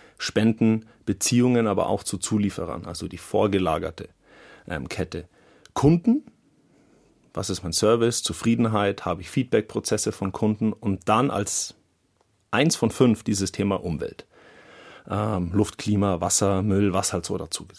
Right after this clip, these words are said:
dazu zählt. Und dann gibt es einen Fragebogen, der hat ein Punktesystem. Bis zu zweihundert Punkte gibt's dort. Also der hat's wirklich in sich. Und du musst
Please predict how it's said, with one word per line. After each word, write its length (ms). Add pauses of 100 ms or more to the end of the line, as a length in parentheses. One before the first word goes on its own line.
(120)
dazu 200
zählt. 360 (800)
Und 80
dann 100
gibt 140
es 120
einen 80
Fragebogen, 580
der 140
hat 100
ein 80
Punktesystem. 600 (920)
Bis 220
zu 200
zweihundert 580
Punkte 320
gibt's 260
dort. 300 (720)
Also 240
der 160
hat's 340
wirklich 580
in 140
sich. 380
Und 200
du 60
musst 580